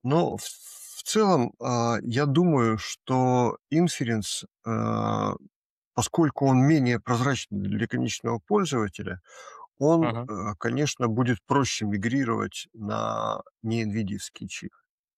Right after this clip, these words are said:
Speaker 2: Мгм,
Speaker 1: А за ним
Speaker 2: мгм.
Speaker 1: подтянется и обучение. То есть если ты сначала, и, э, чипы пойдут в инференс альтернативные, а потом, когда
Speaker 2: Мгм.
Speaker 1: уже с инференсом всё разру-, э, разрулят, а, на них начнут учить. Примерно так.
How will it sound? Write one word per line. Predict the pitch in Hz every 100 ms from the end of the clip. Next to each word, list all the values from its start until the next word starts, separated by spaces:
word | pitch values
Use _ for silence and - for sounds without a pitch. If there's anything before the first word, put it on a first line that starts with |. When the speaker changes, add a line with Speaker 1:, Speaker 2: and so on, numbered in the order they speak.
| _ _ _
Speaker 2:
Мгм, | 131 113 117 120
Speaker 1:
А | 120
за | 107
ним | 135 175
Speaker 2:
мгм. |
Speaker 1:
подтянется | 113 117 139 127 - 107
и | 107
обучение. | 117 107 - 107 95 - _ _
То | -
есть | 101 -
если | 107 117
ты | 98 135 - _ _
сначала, | - - 135 - 156 117 104
и, | 113 113 - 101
э, | 110 110 107
чипы | - 127 117 110
пойдут | 117 120 117 -
в | 208
инференс | 202 180 151 - - - - -
альтернативные, | 104 - 120 117 - 110 104
а | 92 -
потом, | 113 - 170
когда | - 110 113 120
Speaker 2:
Мгм. |
Speaker 1:
уже | 107 107 110 -
с | - -
инференсом | 127 110 110 101 104
всё | 101 113
разру-, | 110 110 160 -
э, | 117 113 117
разрулят, | 120 120 196 165 131 _ - - - _
а, | 104 110
на | 110
них | 135 127
начнут | 107 - 117 -
учить. | - - - _ _
Примерно | - - 101
так. | - -